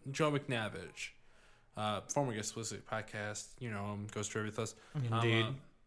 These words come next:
Speaker 1: he always says, like, "I believe in climate change. I just don't think there's anything we can do about it." And I'm almost like, kinda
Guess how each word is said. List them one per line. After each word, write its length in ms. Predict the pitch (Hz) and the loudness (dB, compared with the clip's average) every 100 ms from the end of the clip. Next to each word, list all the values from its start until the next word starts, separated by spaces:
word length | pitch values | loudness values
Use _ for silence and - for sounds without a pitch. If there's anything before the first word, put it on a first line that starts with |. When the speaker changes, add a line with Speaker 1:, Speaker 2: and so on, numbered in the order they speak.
| - - - - - - - _ | -20 -20 -20 -20 -20 -20 -20 _
Speaker 1:
he 120 | 143 143 | 0 2
always 260 | 147 131 | 4 2
says, 340 | - 131 120 120 | 4 4 4 6
like, 320 | 117 113 - - | 6 4 0 0
"I 100 | 131 | 2
believe 280 | 127 131 123 | 6 6 4
in 80 | 117 | 2
climate 300 | 123 120 107 | 2 2 2
change. 240 | 117 104 | 0 2
I 60 | 110 | 2
just 120 | 107 | 2
don't 140 | 117 | 0
think 100 | 113 | 0
there's 100 | 107 107 | -2 -2
anything 120 | 110 | -2
we 60 | 98 | -2
can 120 | 107 | -4
do 180 | 107 110 | -4 -4
about 300 | 107 101 101 | 0 2 2
it." 140 | 101 - - - - - - | -2 -6 -20 -20 -20 -20 -8
And 100 | 131 | -2
I'm 80 | 143 | 0
almost 360 | 151 147 139 131 | 0 0 0 0
like, 200 | 127 - - - - - - - - - - - - - - - - - - | -2 -2 -12 -20 -8 -4 -4 -8 -20 -18 -16 -18 -20 -20 -20 -18 -20 -18 -6
kinda 260 | - 180 | 0 2